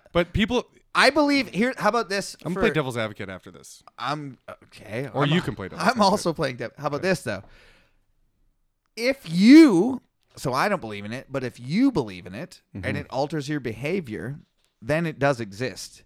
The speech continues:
Speaker 2: If you think a demon told you to stab your mom and you stab your mom, whether or not that demon exists, you acted on that behavior, you know what I mean?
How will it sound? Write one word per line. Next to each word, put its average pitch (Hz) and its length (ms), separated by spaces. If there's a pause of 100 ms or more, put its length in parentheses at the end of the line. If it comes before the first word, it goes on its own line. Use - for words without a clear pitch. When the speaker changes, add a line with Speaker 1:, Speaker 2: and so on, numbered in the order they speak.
(120)
Speaker 2:
If - 180
you 277 180
think 277 300
a 185 40
demon 185 400
told 160 280
you 208 80
to 127 80
stab 139 340
your 135 100
mom 117 340
and 120 100
you 113 80
stab 117 400
your 120 100
mom, 101 440 (400)
whether 214 280
or 220 40
not 202 200
that 160 160
demon 156 300
exists, 135 640 (840)
you 156 240
acted 139 360
on 110 180
that 107 180
behavior, 104 440
you 85 100
know 98 100
what 95 100
I - 40
mean? 131 280